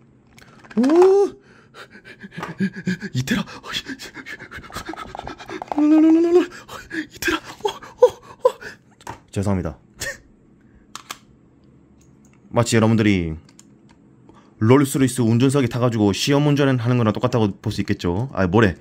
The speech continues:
아, 그 정도까지 아닌데. <laughs> 아, 하여튼 뭐, 그럽니다. 롤스로이스는 본 적이 있지만 타본 적이 한 번도 없습니다. 어, 아까 내 에스에스디 어디였지? 아, 여기 있다. 아, 멍청. 아이씨.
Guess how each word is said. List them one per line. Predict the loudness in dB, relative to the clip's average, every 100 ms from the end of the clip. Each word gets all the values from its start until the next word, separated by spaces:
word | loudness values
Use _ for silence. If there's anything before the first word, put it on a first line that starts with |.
| -16 -6
아, | 0 2
그 | 2
정도까지 | 2 4 4
아닌데. | 4 4
<laughs> | 2 0 -4 -12 -14
아, | -4
하여튼 | -4 0
뭐, | 0 0 -4 -12 -18 _ -14
그럽니다. | -8 -6 -6 -10 -14 _ _ _ _ _ _ _ _ _ _ _ _ _ _ _ -18 0
롤스로이스는 | 4 4 4 0 0 0 -2 -2 -6 -20 _ -20 -10 0
본 | 2
적이 | 4 2
있지만 | 2 0 0
타본 | 0 -2
적이 | 0 0
한 | -2
번도 | -2
없습니다. | -4 -4 -4 -6
어, | -4 -2 -2
아까 | -2
내 | -4 -4
에스에스디 | -6 -2 -2 0
어디였지? | -2 -4 -4
아, | -4
여기 | -2
있다. | -4 -8 -6 -2
아, | -2
멍청. | -2 -2 -2 -2
아이씨. | -4 -6 -12